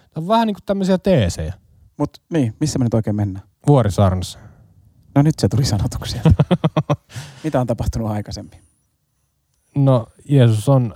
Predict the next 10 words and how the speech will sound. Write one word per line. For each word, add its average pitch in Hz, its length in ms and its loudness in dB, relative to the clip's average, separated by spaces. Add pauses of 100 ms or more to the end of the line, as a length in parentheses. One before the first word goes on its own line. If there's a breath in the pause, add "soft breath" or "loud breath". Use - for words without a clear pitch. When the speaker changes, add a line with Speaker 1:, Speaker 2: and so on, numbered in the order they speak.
Speaker 1:
tässä 123 240 0
Vuorisa-, 120 640 2
Vuorisaarnan 123 560 2
toisessa 113 440 2
luvussa 101 440 0
tällä 117 180 2 (100)
hetkellä. 123 540 -2 (440 loud breath)
Eli, 143 280 2
eli 147 220 4
Vuorisaarna 135 680 4